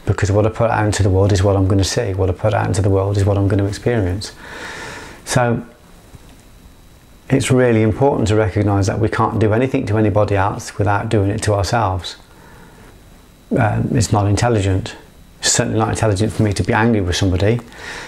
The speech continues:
It's not intelligent for me to be violent with somebody. It's not intelligent for me to be envious or greedy,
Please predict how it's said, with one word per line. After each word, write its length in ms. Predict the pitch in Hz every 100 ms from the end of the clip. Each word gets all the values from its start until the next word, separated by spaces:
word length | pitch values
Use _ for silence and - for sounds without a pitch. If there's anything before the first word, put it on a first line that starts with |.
| - 101
It's 120 | -
not 120 | 117
intelligent 440 | 113 113 107 107
for 120 | - 110
me 120 | 101
to 100 | 101
be 120 | 104
violent 400 | 95 107 107 113
with 120 | 101
somebody. 480 | - 92 90 98 104 - - - - - - -
It's 120 | -
not 100 | 120
intelligent 480 | 117 113 104 101 90
for 60 | 107
me 120 | 98
to 100 | 95
be 120 | 117
envious 400 | 107 107 104 -
or 80 | 101
greedy, 540 | 101 113 113 92 101